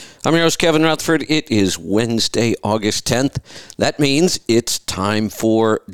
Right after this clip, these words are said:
Destination Health. We are here live. We are going to open the phone lines right now. Start dialing eight five five, nine five zero, three eight three five.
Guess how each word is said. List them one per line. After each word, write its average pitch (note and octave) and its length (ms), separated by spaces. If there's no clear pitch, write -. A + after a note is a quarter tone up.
Destination A#2 920
Health. - 720
We D2 140
are F2+ 140
here F#2+ 240
live. G2 540
We F2+ 200
are F2 100
going F#2+ 280
to F#2 100
open G2+ 340
the F#2+ 60
phone G#2 300
lines F#2+ 340
right F#2+ 440
now. B2 420
Start D3 340
dialing C#3+ 460
eight C3 280
five A#2 380
five, G#2+ 580
nine F2+ 380
five F#2+ 480
zero, F2 520
three F#2 440
eight F2 220
three F2+ 260
five. F#2 400